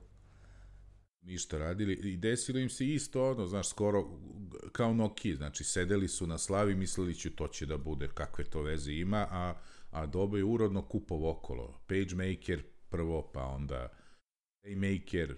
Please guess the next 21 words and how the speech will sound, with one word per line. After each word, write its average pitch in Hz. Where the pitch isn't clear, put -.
pa 76
onda 78
ovo, 87
pa -
onda 76
ono 98
i, 92
ovaj, 87
napravio 87
InDesign 85
koji 82
nikad 110
nije 113
postao 104
ono 95
što -
je 87
bio 87
FrameMaker, 80
recimo, 67
znaš. -